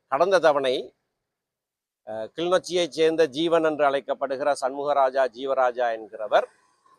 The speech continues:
ஒரு இடைபுகு விண்ணப்பம் ஒன்றை செய்திருந்தார். அது காலம் தாமதித்து செய்யப்பட்ட ஒரு விண்ணப்பம்.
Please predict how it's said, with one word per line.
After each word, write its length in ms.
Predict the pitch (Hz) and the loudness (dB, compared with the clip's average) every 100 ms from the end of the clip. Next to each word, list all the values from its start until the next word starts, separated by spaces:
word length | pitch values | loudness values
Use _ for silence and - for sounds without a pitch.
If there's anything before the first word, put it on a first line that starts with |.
| _ _ _ _ _ _ _ | _ _ _ _ _ _ _
ஒரு 480 | 143 160 165 151 135 | 0 4 4 4 0
இடைபுகு 460 | 143 185 170 165 165 147 127 - _ _ | 2 2 2 0 2 0 -2 -8 _ _
விண்ணப்பம் 380 | - 156 156 143 | -6 -2 0 0
ஒன்றை 300 | 131 120 143 | -2 -2 -6
செய்திருந்தார். 580 | 147 135 117 101 95 92 _ _ _ _ _ _ _ _ _ _ _ _ | -4 -6 -6 -8 -10 -12 _ _ _ _ _ _ _ _ _ _ _ _
அது 280 | 131 139 | -4 -4
காலம் 460 | - 156 160 165 160 | 2 6 8 6 4
தாமதித்து 520 | 143 151 160 147 139 | 4 4 4 0 -10
செய்யப்பட்ட 680 | 151 143 135 135 131 - 123 | -8 -4 -4 -2 -4 -2 -2
ஒரு 200 | 113 110 | -2 -6
விண்ணப்பம். 600 | 113 123 131 - 185 233 | -8 -4 -6 -2 -4 -4